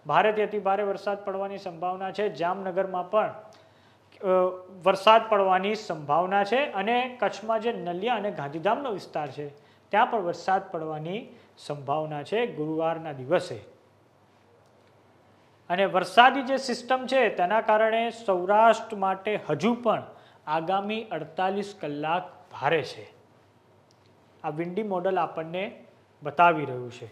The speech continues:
અને આ પછી પરમ દિવસે જે બરોડાનો જે વિસ્તાર છે,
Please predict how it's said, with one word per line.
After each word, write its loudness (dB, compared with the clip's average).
અને 0
આ 10
પછી 2
પરમ 0
દિવસે 0
જે 6
બરોડાનો 6
જે 4
વિસ્તાર 2
છે, -4